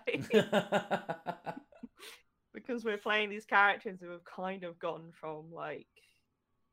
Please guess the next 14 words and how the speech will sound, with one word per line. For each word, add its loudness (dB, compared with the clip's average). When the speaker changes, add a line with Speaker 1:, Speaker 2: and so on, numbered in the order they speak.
Speaker 2:
enemies-ish -6
in -10
terms -10
of, -10
like, -8
they -10
are, -10
they -6
are -8
from -12
two -18
very -6
culturally -12
different -8